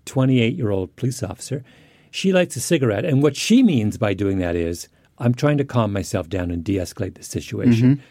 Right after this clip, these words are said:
Speaker 1: So it's a sign, actually, of, she wants to cooperate with him, resolve this. And he sees, he doesn't understand the social meaning of lighting a cigarette. He thinks, "Oh, she's essentially giving me the finger.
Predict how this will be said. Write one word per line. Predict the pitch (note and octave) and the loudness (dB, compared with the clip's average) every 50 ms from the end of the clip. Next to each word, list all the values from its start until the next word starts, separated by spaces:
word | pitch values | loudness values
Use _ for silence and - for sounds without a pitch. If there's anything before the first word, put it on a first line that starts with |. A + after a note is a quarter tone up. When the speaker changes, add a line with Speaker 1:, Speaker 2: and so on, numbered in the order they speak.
| _ - - - | _ -20 -20 -4
Speaker 1:
So | - D#3+ D#3+ | 0 0 0
it's | D3 - D3+ | 0 0 -2
a | |
sign, | - - A3+ A3+ F#3+ | 0 2 2 2 2
actually, | D#3 C3+ C3 - B2+ B2 | 2 0 0 0 2 2
of, | A#2 B2 A#2+ - _ _ _ _ _ _ _ _ _ | 2 2 0 -4 _ _ _ _ _ _ _ _ _
she | - - G#3+ G#3 | -6 -4 -2 0
wants | F3+ D#3 C#3 B2+ - - | 2 2 0 0 -2 -6
to | - - _ _ _ _ | -10 -10 _ _ _ _
cooperate | - - E3+ F3+ F#3+ G3+ G3 - - E3 D3+ C#3+ | -4 0 2 4 4 2 2 2 2 2 2 2
with | B2+ A#2+ A#2 A2+ | 2 2 2 2
him, | B2 A2+ G#2+ G#2+ G2+ G2 F2+ - - | 2 0 0 0 -4 -6 -10 -10 -8
resolve | - A2 G2 B2+ C#3 C#3+ D3+ D3+ B2 G2+ | -6 -2 0 2 4 4 2 0 -2 -2
this. | G#2 G2 F#2 E2+ - - - - - - _ _ _ _ _ _ - | -2 -2 -2 -2 -4 -8 -8 -10 -12 -16 _ _ _ _ _ _ -4
And | D3 C#3+ | 0 0
he | C3 A#2+ - - A#3 C#4 C#4+ B3+ | 0 0 0 2 2 4 4 2
sees, | - - - E3 C3 G#2+ F#2+ F#2 F#2 G#2+ - - - - - - _ _ _ _ _ _ _ | 0 0 0 0 0 2 0 -2 -6 -8 -10 -14 -18 -20 -20 -20 _ _ _ _ _ _ _
he | _ A#3+ C4+ | _ 0 0
doesn't | C#4 - A#3 | 2 4 4
understand | G#3 F#3 C#3+ - - F3+ F#3 F3 D#3+ | 4 4 2 0 2 2 2 2 2
the | D3 | 0
social | C#3+ - - D#3+ E3 - - D3+ C#3+ | 0 2 2 2 2 2 2 2 2
meaning | C#3+ D3 C#3 C3 B2 | 2 2 2 2 2
of | A#2 | 2
lighting | B2+ B2 A#2+ A#2 | 2 2 2 2
a | A2+ - | 0 0
cigarette. | - F3+ F3 E3 B2 G2 F#2+ - _ _ _ _ _ _ _ _ _ | 0 0 2 2 0 0 -2 -6 _ _ _ _ _ _ _ _ _
He | A3+ A#3 | 0 2
thinks, | F3+ F#3+ D#3 C3 - - - | 2 2 0 0 -4 -6 -4
"Oh, | - C#3 E3+ F3 A2+ - G2 - _ _ _ _ _ _ _ _ _ _ _ _ _ _ _ _ | 0 2 2 2 0 -2 -8 -18 _ _ _ _ _ _ _ _ _ _ _ _ _ _ _ _
she's | - - D#3+ E3 C3+ | -6 -2 0 0 0
essentially | A#2+ - - B2+ B2 A#2+ A2+ G#2 | 0 2 2 2 2 0 0 2
giving | G#2+ A2+ F#2+ G2 | 2 2 2 0
me | G2 F#2 | -4 -6
the | D#2+ - | -6 -4
finger. | - C#3+ D3 D3 A#2+ - - | -2 0 0 0 -2 -4 -8